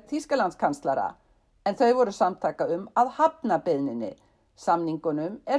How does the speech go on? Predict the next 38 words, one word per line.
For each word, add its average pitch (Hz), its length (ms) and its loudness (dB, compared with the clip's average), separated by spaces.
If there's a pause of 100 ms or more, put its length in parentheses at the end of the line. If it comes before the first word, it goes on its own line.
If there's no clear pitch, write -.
stýrt - 400 -12
í 214 80 -10
Brussel. - 400 -6 (560)
Þessi 202 240 0
viðleitni 269 480 2
Johnsons 147 560 -2
endurspeglar 160 880 -2
þá 160 120 0 (120)
lífseigu 240 640 -2
trú 143 320 -4
eða 156 320 4
öllu 156 240 -4
heldur 143 400 -8
von 170 460 2 (420)
hér 262 160 6
í 262 60 -4
Bretlandi 156 560 0 (100)
að 226 300 4
E 185 180 -2
S 165 160 -8
B 196 160 -4
yrði 233 540 -2
ósamtaka. 214 960 2 (580)
Löndin 170 420 -2
tuttugu 190 300 -8
og - 20 -8
sjö 190 240 -4
gæti 202 240 -6
ekki 202 160 -4
haldið 214 320 -2
einingu 247 540 0
og 175 160 -2
það 185 160 2
væri 190 160 2
þá 214 100 0
lag 220 240 4
fyrir 220 200 0
Breta. 277 420 2